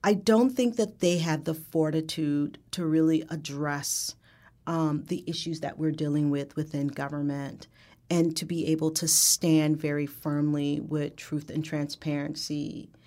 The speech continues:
um, that really needs to happen.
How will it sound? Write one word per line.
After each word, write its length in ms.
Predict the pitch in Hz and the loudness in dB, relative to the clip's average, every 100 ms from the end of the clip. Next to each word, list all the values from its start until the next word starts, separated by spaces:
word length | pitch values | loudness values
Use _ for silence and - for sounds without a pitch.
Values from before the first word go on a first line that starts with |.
| - - - - - | -20 -20 -20 -12 -4
um, 460 | 165 160 151 - | 0 0 -2 -4
that 240 | - 160 170 | -2 -2 0
really 300 | 160 156 147 | 0 2 0
needs 280 | 147 143 - | -2 -2 -6
to 60 | 147 | -6
happen. 640 | 139 143 147 143 - | -6 -6 -6 -6 -8